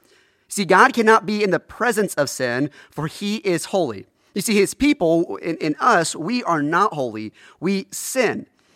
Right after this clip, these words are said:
And the law reveals what must be accomplished to be holy, to be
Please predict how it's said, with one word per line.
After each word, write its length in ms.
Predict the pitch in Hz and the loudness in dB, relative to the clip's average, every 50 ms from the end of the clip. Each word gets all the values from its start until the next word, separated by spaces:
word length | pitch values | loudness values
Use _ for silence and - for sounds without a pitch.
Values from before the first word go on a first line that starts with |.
| _ _ | _ _
And 100 | - 165 | -2 0
the 40 | 170 | 0
law 380 | 165 156 156 165 196 247 269 277 | 2 4 4 4 4 4 4 2
reveals 540 | 247 214 185 156 127 147 143 143 143 139 147 | 2 2 -2 -2 -2 -2 0 0 0 0 0
what 160 | 156 - - | -2 0 0
must 220 | 175 151 - - | -2 -4 -4 -6
be 120 | 160 165 156 | -4 -2 -2
accomplished 840 | 123 - - - - 240 240 220 - 151 135 120 120 - - - _ | -2 -4 -8 -6 0 2 2 2 2 -2 -2 -4 -4 -6 -12 -14 _
to 180 | - - 156 139 | -8 -6 -6 -6
be 340 | 120 123 175 208 202 180 156 | -4 -6 -4 -2 -2 -4 -2
holy, 340 | - 143 139 131 113 113 107 | -2 -2 -2 -2 -2 -4 -6
to 180 | - - 165 | -6 -8 -8
be 420 | 147 127 147 185 202 202 208 190 | -6 -6 -6 -4 -4 -4 -4 -6